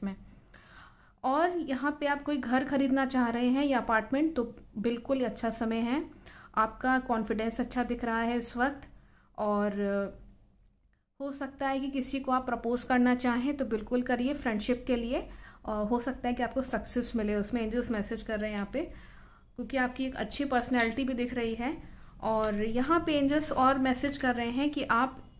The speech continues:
इंजॉय करेंगे अपने दोस्तों के साथ। हो सकता है छोटी मोटी पार्टी हो जाए,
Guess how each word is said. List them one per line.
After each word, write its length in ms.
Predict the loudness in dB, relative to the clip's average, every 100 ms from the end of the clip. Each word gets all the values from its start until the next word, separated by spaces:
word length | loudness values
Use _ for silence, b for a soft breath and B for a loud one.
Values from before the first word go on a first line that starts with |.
| -20 -20 -20 -20 -20 _
इंजॉय 500 | -2 0 2 2 0
करेंगे 340 | 0 -2 -2 -4
अपने 220 | -4 -4
दोस्तों 420 | -4 -4 -4 -6
के 120 | -4
साथ। 340 | -2 -2 -2 -2
हो 80 | -4
सकता 260 | -4 -2
है 220 | -2 -2 -12 -20 -8
छोटी 340 | -2 -2 -2
मोटी 220 | -6 -4 -6
पार्टी 480 | -2 -2 0 0
हो 160 | 2 2
जाए, 300 | 2 0 -2